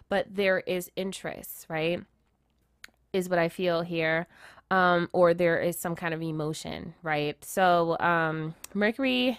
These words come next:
is connected to Gemini, but also Virgo as well. So Mercury talks about communication, relate information, expression, learning, those kinds of things, right?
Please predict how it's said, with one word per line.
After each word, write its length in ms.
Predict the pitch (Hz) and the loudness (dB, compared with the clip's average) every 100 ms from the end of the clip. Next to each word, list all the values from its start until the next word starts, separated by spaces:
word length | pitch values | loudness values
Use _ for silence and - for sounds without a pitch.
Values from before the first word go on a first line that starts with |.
| - | -6
is 140 | 214 | -12
connected 380 | - 220 208 208 | -4 -4 -4 -10
to 100 | 175 | -10
Gemini, 640 | - 185 196 208 214 240 262 - - - - | -4 -4 0 0 0 -2 -8 -18 -20 -20 -4
but 160 | 180 - | 0 4
also 300 | 180 180 165 | 2 0 -6
Virgo 400 | 165 175 180 196 | -2 0 2 0
as 180 | 160 165 | -2 -2
well. 520 | 156 151 160 214 233 | 0 2 2 -2 -6
So 320 | - 180 165 | -4 0 0
Mercury 400 | 170 175 - 196 | 0 -4 -4 -6
talks 280 | 190 180 - | -2 -4 -2
about 220 | 185 - | -8 -6
communication, 840 | 185 165 170 156 160 160 151 151 147 _ _ _ _ _ - | -8 -8 -8 -12 -10 -10 -8 -10 -12 _ _ _ _ _ -8
relate 320 | 175 160 151 | -4 -2 -4
information, 920 | 170 160 156 147 147 151 147 143 147 143 _ _ _ _ | -6 -8 -8 -8 -8 -6 -6 -6 -8 -16 _ _ _ _
expression, 840 | - - - 160 - 156 147 143 143 _ _ _ _ _ _ _ 170 | -18 -14 -6 -6 -6 -8 -6 -8 -12 _ _ _ _ _ _ _ -8
learning, 600 | 160 151 151 147 143 147 _ _ _ - | -6 -4 -4 -6 -6 -10 _ _ _ -10
those 180 | 156 | -10
kinds 220 | - 160 160 | -8 -10 -8
of 60 | |
things, 260 | 160 143 - | -10 -10 -6
right? 280 | 180 185 | 0 0